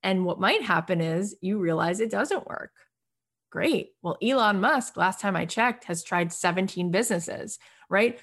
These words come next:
You go back then and you go, "Well, this is the other thing I was thinking," or, "Oh, I'm so glad I tried that because it led me to now try this."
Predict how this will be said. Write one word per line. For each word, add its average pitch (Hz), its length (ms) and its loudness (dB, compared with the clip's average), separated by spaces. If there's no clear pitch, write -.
You 254 160 2
go 330 140 4
back 339 300 2
then 151 200 2
and 175 120 0
you 180 60 2
go, 180 140 2
"Well, 175 100 0
this 233 140 -8
is 240 100 0
the 220 200 -2
other 302 200 2
thing 190 220 0
I 156 80 2
was 165 120 0
thinking," 165 300 -4
or, 180 240 -2
"Oh, 240 120 2
I'm 214 140 2
so 262 220 0
glad 262 220 2
I 220 80 4
tried 196 360 0
that 226 240 4
because 202 240 -2
it - 100 -4
led 196 180 2
me 196 100 2
to 185 100 -2
now 175 180 -2
try 160 280 -2
this." 165 320 -4